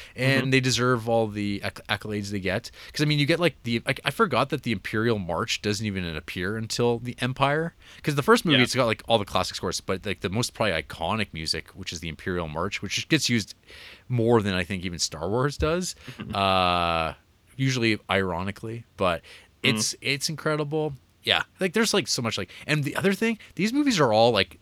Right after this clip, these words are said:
Speaker 1: two hours each. And they, like, they just, like,
Speaker 2: Mm-hmm.
Speaker 1: fucking go and rush. And, like, like, it's like they're over in no time. Uh,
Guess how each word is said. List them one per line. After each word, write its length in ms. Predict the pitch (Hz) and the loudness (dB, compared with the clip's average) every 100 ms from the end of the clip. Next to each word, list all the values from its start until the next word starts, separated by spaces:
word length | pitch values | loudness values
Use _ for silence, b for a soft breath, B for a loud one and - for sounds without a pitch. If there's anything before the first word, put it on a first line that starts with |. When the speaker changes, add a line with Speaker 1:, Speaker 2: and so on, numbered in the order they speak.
| - | -2
Speaker 1:
two 260 | - 104 95 | 2 2 4
hours 420 | 107 110 95 - | 4 4 0 -4
each. 400 | 80 - - - _ - | -8 -6 -6 -8 _ -10
And 160 | 123 | -6
they, 200 | 139 139 135 - | -2 -2 -2 0
like, 180 | 143 - | 0 4
they 300 | 156 147 143 | 8 8 8
just, 400 | - 135 107 127 | 6 4 4 2
like, 200 | 104 98 | 4 4
Speaker 2:
Mm-hmm. 180 | 117 | 4
Speaker 1:
fucking 480 | 151 135 - 92 82 - | 2 0 0 -6 -6 -2
go 300 | 95 87 71 B B - - | 0 0 -2 B B -18 -10
and 240 | 113 110 104 - | -6 -6 -8 -6
rush. 360 | 110 98 - - 120 | -2 0 -2 -4 -6
And, 100 | 107 | -6
like, 140 | 95 - | -8 -6
like, 160 | 117 110 | -6 -4
it's 160 | 135 131 | -2 0
like 140 | 113 | 0
they're 180 | 110 - | -2 0
over 220 | 127 120 | -2 0
in 80 | 107 | -2
no 120 | 104 | -2
time. 280 | 92 82 69 - B B B | -4 -6 -8 -14 B B B
Uh, 340 | 95 95 92 | -4 0 0